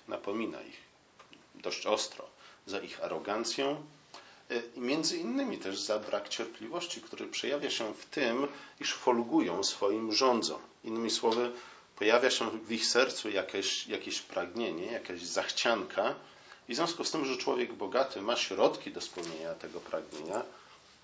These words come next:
spełnia je, nie? Nie czekając. Ludzie bogaci, generalnie rzecz biorąc, może nie powinienem mówić generalnie rzecz biorąc, niektórzy rzeczywiście dochodzą do majątku dzięki cierpliwości,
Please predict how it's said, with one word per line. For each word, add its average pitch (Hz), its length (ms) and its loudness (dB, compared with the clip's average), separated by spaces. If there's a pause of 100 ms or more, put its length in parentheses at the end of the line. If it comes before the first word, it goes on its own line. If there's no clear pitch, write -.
(1300)
spełnia 107 420 0
je, - 120 -8 (400)
nie? 117 140 -4 (280)
Nie 113 120 -4
czekając. - 600 2 (460)
Ludzie 117 200 0
bogaci, 104 460 4
generalnie 87 500 -2
rzecz 80 160 -8
biorąc, 92 560 0 (1300)
może 76 160 -10
nie 67 100 -14
powinienem 69 380 -14
mówić 64 340 -20
generalnie 67 480 -12
rzecz - 160 -12
biorąc, 69 320 -12
niektórzy 101 400 -4
rzeczywiście - 580 -6
dochodzą 78 440 -10
do 73 120 -12
majątku 85 640 -8 (520)
dzięki 85 540 -6 (220)
cierpliwości, 98 840 -4